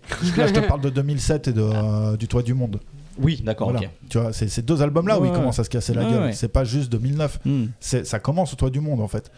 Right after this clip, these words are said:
Speaker 1: Et il loupe déjà tous ses virages. Il continue à faire son rap tout droit,
Speaker 2: Ouais.
Speaker 1: comme il a fait toujours sa carrière tout droit. Et on lui vole son leg. Et je vais te raconter une histoire. J'étais à son concert pour la sortie d'Invincible à la Bellevilloise en deux mille dix-neuf.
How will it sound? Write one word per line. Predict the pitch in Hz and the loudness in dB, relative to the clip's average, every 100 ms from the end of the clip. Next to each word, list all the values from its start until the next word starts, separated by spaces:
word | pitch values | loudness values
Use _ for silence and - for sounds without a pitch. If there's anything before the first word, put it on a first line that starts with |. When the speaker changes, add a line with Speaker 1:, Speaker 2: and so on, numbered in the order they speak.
| - - - - | -20 -20 -10 -2
Speaker 1:
Et | 139 | 0
il | 156 | 2
loupe | 180 147 | 0 0
déjà | 143 165 | 0 0
tous | - | -2
ses | 143 160 | -2 0
virages. | 151 147 107 - | 0 0 -2 -4
Il | |
continue | 160 160 208 | -6 -4 -2
à | |
faire | 170 120 | -2 -2
son | 131 | -2
rap | 147 143 - | -2 -2 -2
tout | 135 | -2
droit, | 120 123 - 120 | 0 -4 -6 -12
Speaker 2:
Ouais. | 107 | -8
Speaker 1:
comme | 139 139 | -4 -2
il | 107 | -2
a | |
fait | 92 135 | -4 -4
toujours | 113 110 123 | -2 -4 -2
sa | 104 | -6
carrière | - 104 117 | -4 -4 -4
tout | - | -6
droit. | 104 101 - - - - - | -4 -4 -8 -20 -20 -20 -6
Et | 123 | -2
on | |
lui | 143 | 0
vole | 175 | 0
son | 160 147 | -2 -2
leg. | 131 123 | -4 -2
Et | 113 | -2
je | 123 | -2
vais | |
te | 139 | -2
raconter | 156 160 175 | -4 -4 -2
une | |
histoire. | 120 - 156 | -2 0 0
J'étais | 107 - | -2 -2
à | 120 | -2
son | - | -4
concert | 110 135 127 165 175 | -6 -6 -2 -2 -2
pour | - 113 | -2 -2
la | |
sortie | 101 110 117 | -2 -6 -4
d'Invincible | 123 127 120 - 156 | -2 0 -2 -4 -2
à | 113 | -2
la | 107 | -2
Bellevilloise | 110 127 113 113 127 151 | -4 -4 -4 -2 0 -2
en | 117 | -4
deux | 101 117 | -4 -4
mille | 127 131 | -2 -4
dix-neuf. | 110 104 101 107 120 151 - - | -6 -10 -8 -4 -2 -2 -4 -16